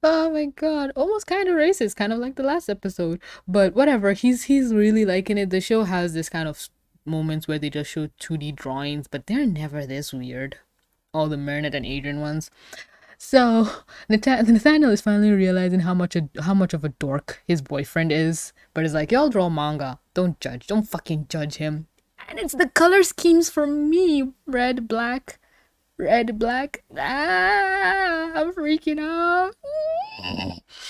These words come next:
What was this episode about?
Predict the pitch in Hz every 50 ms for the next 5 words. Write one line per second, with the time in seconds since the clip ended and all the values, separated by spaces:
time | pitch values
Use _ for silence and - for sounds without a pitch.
0 | - - - - - _ _ _ _ _ _ _ _ _ _ _ _ _ _ _
1 | _ _ _ _ _ _ _ _ _ _ _ _ _ _ _ _ _ _ _ _
2 | _ _ - 233 277 302 302 302 240 285 - - - 285 277 262 294 285 - -
3 | - - -